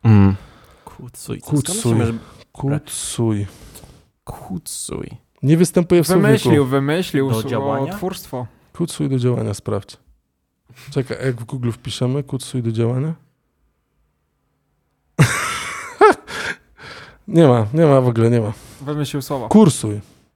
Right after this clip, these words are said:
Speaker 2: Znaczy, no, w ogóle
Speaker 1: Hmm.
Speaker 2: kucuj, kucuj do działania. Dobrze, no to jakby zostawiamy. Czyli sztuczna inteligencja nas zadziwiła.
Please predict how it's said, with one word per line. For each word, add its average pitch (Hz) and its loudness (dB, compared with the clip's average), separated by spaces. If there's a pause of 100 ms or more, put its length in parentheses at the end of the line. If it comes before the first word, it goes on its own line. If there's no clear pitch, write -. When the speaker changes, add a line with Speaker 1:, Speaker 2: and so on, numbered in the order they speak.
(120)
Speaker 2:
Znaczy, 190 0
no, 302 2
w 180 -2
ogóle 180 6
Speaker 1:
Hmm. 175 0 (720)
Speaker 2:
kucuj, 135 2
kucuj 262 2
do 175 4
działania. 156 4
Dobrze, 135 4
no 185 2
to 190 2
jakby 156 2
zostawiamy. 156 4 (260)
Czyli 180 2
sztuczna 202 0
inteligencja 165 0
nas 156 4
zadziwiła. 110 0